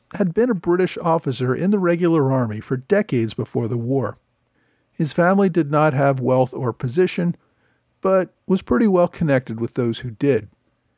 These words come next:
He had managed to scrape together enough money to buy a commission as a lieutenant in seventeen forty-five,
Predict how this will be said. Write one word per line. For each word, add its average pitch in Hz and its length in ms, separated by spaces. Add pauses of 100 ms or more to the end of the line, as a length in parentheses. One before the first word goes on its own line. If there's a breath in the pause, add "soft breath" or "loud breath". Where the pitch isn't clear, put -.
(260)
He 196 100
had 175 120
managed 233 420
to 220 80
scrape 175 340
together 147 440
enough 139 300
money 135 240
to 131 100
buy 117 200
a 143 100
commission 123 560
as 147 240
a 156 40
lieutenant 160 680
in 143 140
seventeen 120 580
forty-five, 165 800